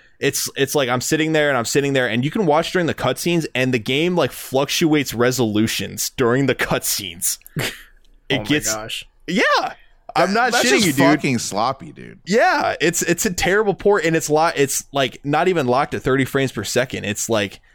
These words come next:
Speaker 1: it definitely dips at times. And they put out, I think, four patches,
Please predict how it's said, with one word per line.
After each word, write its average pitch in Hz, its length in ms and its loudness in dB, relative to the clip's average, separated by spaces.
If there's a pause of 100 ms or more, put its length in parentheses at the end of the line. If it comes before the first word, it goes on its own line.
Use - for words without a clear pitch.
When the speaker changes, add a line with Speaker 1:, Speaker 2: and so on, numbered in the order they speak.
(220)
Speaker 1:
it 120 180 -2
definitely 131 520 0
dips - 580 -4
at 110 120 -4
times. 98 380 -2
And 123 160 -4
they 143 60 2
put 269 180 -2
out, 233 140 2
I 147 100 2
think, 180 220 -4
four 147 340 2
patches, 170 640 -2